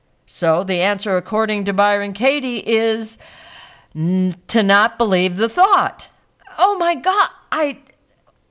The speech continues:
it leaves me speechless. After thirty-five years of funneling through lies, confusing thoughts,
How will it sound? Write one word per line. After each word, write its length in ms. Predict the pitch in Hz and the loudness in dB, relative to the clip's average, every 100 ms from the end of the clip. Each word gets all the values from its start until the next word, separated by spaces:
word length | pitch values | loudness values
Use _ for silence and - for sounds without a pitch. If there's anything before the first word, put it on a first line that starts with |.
| _ _ _ | _ _ _
it 180 | 269 202 | -4 -2
leaves 320 | 202 190 143 | -2 -2 -4
me 200 | 175 170 | -4 -6
speechless. 960 | - - 147 127 143 - - - - _ _ _ _ _ _ _ _ _ _ - - - - - _ _ | -8 -6 -6 -6 -12 -12 -14 -14 -16 _ _ _ _ _ _ _ _ _ _ -20 -20 -20 -20 -20 _ _
After 320 | 254 262 262 | -2 -2 -6
thirty-five 960 | 240 - 339 359 349 - 269 247 247 196 | -6 -2 -2 0 -4 -2 0 0 -2 -2
years 760 | 214 180 143 - - - - _ _ | -2 -2 -4 -8 -16 -18 -18 _ _
of 160 | 208 180 | -4 -4
funneling 800 | - 277 277 277 269 254 247 233 | -2 0 0 0 -2 -2 -4 -6
through 260 | 240 220 | -4 -4
lies, 840 | 196 185 170 117 - - - - _ _ - | 0 0 2 -2 -4 -10 -20 -20 _ _ -4
confusing 760 | 233 220 262 294 269 277 254 | -4 -2 -2 0 -2 -4 -6
thoughts, 680 | 233 233 196 147 - - | -4 0 0 -2 -10 -18